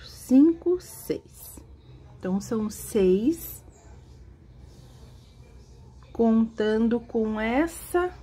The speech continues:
do, do tronco, uma só. Só desse lado. Depois, você vai fazer mais seis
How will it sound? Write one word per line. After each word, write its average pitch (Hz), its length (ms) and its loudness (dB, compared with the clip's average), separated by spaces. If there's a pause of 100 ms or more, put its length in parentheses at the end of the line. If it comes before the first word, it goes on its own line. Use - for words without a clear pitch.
(640)
do, 254 680 0
do 262 200 2
tronco, - 500 -6
uma 285 320 6
só. - 340 -10 (1200)
Só 220 180 -4
desse 262 320 2
lado. - 260 -2 (800)
Depois, 190 300 0
você 190 80 0
vai 190 100 4
fazer 190 300 2
mais 196 280 0
seis 208 760 0